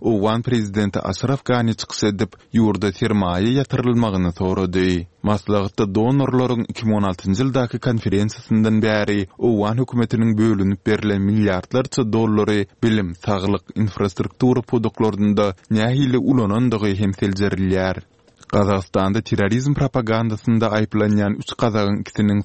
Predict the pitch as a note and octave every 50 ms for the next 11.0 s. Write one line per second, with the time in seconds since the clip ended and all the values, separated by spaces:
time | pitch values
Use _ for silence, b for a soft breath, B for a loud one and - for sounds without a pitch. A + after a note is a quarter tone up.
0 | - - A#2+ A2 G#2+ G2 A2+ B2 B2+ A#2+ B2+ A#2+ A#2 G#2+ G#2+ G#2 G#2 G2+ G#2 G#2+
1 | G#2 G2 - _ - A2 G#2 - - C3+ C3 D3 C3+ B2 B2 B2 A#2 A#2 A#2+ A#2+
2 | A2 G#2 - - G2 G2 G2 G#2 G2 G#2 G#2 G#2 G#2 G#2 - A#2+ A2+ A2 G2+ F#2+
3 | F#2+ F#2 F#2 A#2 B2+ - - C3+ - - C#3 B2 G#2+ F#2+ G2 F#2 F#2+ F#2+ G2 F#2+
4 | - A2 G2 G2+ F#2 B B B - A#2 A#2+ G#2+ G2+ F#2+ G#2 F#2+ - - - A#2+
5 | B2 A#2+ A#2 A2+ A2+ A2 A2 - - - G2+ F#2+ G2 - - D#3 D3+ - - C3
6 | C3+ A#2+ G#2+ G2 G2 - - G2 G2+ G#2+ G2+ - B2 C3+ B2+ G#2 G2 F2+ - -
7 | F#2+ F2+ - G2+ F2+ F2 F#2 F#2+ F#2+ F2+ F#2+ F#2 F#2 F#2+ F#2 F#2 - _ - -
8 | G2 G#2 G#2 - A2 G#2+ G#2+ G#2+ G#2+ G#2+ G#2+ G#2+ G#2 G#2 A#2 B2+ - C#3+ C#3+ -
9 | - C#3+ C3+ B2+ - - C#3 - - C3 A2 G#2 G2+ G2+ F#2+ F#2+ G2 G#2+ A#2+ C3
10 | B2 G#2+ G2+ G#2+ G#2 G#2 - - - G#2+ A2+ A2+ A#2+ A2 G2+ A2 G#2 G#2 G2+ G#2